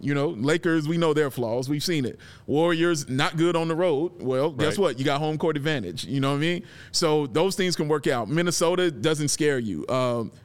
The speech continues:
Speaker 1: might face, might have to face the Jazz or, or someone like that. Um, so, yeah, they, there's opportunities for teams to,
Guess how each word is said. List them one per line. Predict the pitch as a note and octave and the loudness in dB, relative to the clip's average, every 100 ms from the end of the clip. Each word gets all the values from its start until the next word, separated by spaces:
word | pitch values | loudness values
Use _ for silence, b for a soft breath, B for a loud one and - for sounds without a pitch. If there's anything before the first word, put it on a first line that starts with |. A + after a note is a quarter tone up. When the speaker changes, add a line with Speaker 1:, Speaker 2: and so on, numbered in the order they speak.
| B | B
Speaker 1:
might | - D#3+ D#3+ | -2 0 0
face, | E3+ - | -2 -2
might | C#3 D3 | -2 0
have | D#3+ | 0
to | D3+ | 0
face | E3+ D3+ | -2 -2
the | |
Jazz | C3+ D#3 D#3+ B2+ | 0 0 0 0
or, | B2 A2+ | -2 -2
or | C3 | -2
someone | C3 D3 C3+ | -2 -2 0
like | C3 B2 | -2 0
that. | F3 C3+ - B B B - | 0 -2 -4 B B B -2
Um, | C#3 C3+ C3+ B2+ A2 | 0 2 0 -2 -4
so, | - F3 | -2 0
yeah, | G#3+ F#3+ | 2 0
they, | B2+ E3+ F3 - | 0 0 -2 -4
there's | D#3 E3 | 0 0
opportunities | F#3+ F3 F#3+ F#3+ E3 | 0 -2 -2 -2 -2
for | C#3 | -2
teams | F3+ E3 E3 | 0 0 -2
to, | - C#3 C3 | 0 0 0